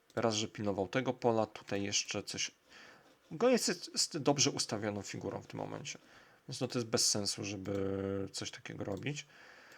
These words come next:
No tutaj chcę wymienić jego aktywną figurę. On wymienia, więc jest jak najbardziej okej. No tutaj jakieś, yy, w ogóle ruchy gońcem. W ogóle gdyby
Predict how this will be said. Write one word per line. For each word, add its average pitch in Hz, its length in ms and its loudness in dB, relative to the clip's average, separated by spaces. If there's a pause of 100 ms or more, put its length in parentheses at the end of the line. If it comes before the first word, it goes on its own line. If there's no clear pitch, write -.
(420)
No 294 180 -2
tutaj 135 260 2
chcę - 200 0
wymienić 110 380 -2
jego - 260 -2
aktywną 117 380 -4
figurę. 107 680 2 (300)
On - 300 -6
wymienia, 175 720 -2 (420)
więc 113 260 -2
jest 104 220 0
jak - 160 -4
najbardziej 98 520 -2
okej. 107 500 2 (840)
No 143 220 -2
tutaj 101 300 0
jakieś, - 520 -2
yy, 90 80 -12 (540)
w - 440 -14
ogóle 95 460 -2
ruchy 101 300 -6
gońcem. 117 520 0 (1160)
W 135 60 -10
ogóle 104 300 2
gdyby 107 480 -6